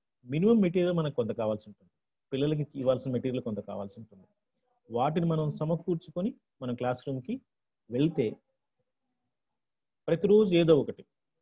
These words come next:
for example, మీరు ఒక, ఆ, వేరు వ్యవస్థ గురించి చెప్పదలుచుకున్నారు.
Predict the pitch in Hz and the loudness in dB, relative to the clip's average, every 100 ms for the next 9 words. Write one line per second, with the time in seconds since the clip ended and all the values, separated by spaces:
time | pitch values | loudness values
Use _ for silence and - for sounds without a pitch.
0 | _ 147 147 135 165 170 160 143 139 135 | _ -6 -6 -4 -4 -2 0 2 2 2
1 | 120 117 113 - _ _ _ _ _ _ | 2 0 -2 -6 _ _ _ _ _ _
2 | 131 120 120 120 117 113 113 110 110 _ | -8 -4 -2 -2 -2 -4 -6 -10 -18 _
3 | _ _ _ _ _ _ _ _ _ _ | _ _ _ _ _ _ _ _ _ _
4 | _ - 139 170 180 165 165 147 147 147 | _ -4 2 4 6 4 2 -2 -2 -2
5 | 135 110 113 104 - 98 92 | -2 -2 -2 -4 -10 -20 -20